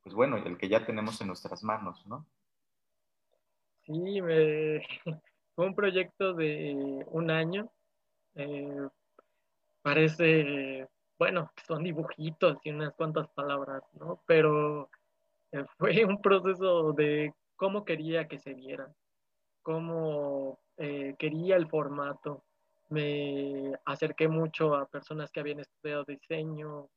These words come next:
Speaker 2: y estudiaban en libros y preguntaba, "Bueno, ¿cuál es el formato de un libro infantil?". Porque yo estudié letras, no diseño, ¿no? No sé qué,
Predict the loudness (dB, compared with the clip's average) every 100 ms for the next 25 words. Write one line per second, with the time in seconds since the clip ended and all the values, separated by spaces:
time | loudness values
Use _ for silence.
0 | _ -14 -14 -12 -6 -6 -6 -10 -10 -10
1 | -8 -8 -10 -14 -20 -20 -8 -8 -4 0
2 | 2 2 2 2 6 6 6 2 2 4
3 | 6 4 4 4 2 2 0 -2 -6 -8
4 | -8 -8 -8 -8 -10 -8 -10 -10 -20 -20
5 | _ _ _ _ -6 -6 -4 -2 4 4
6 | 4 0 0 -6 -6 -8 _ -6 -6 -6
7 | -12 -20 -20 -18 -18 -16 -16 -18